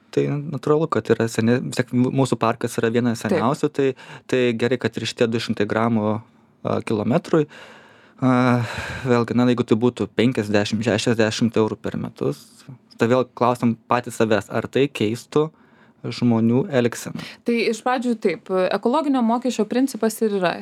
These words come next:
Speaker 2: e, nebausti už tai, ką tu vartoji, o keisti įprotį ir elgseną.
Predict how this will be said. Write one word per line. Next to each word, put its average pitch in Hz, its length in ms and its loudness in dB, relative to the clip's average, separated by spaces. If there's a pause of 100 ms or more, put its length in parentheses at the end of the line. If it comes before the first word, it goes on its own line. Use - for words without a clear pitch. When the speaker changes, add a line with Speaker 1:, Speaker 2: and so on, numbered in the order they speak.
(200)
Speaker 2:
e, 196 120 -2
nebausti 214 840 0
už 277 260 -4
tai, 277 160 0
ką 269 220 -2
tu 254 140 0
vartoji, 262 720 0
o 226 460 2
keisti 214 520 0
įprotį 208 420 0
ir 196 120 0
elgseną. - 500 -6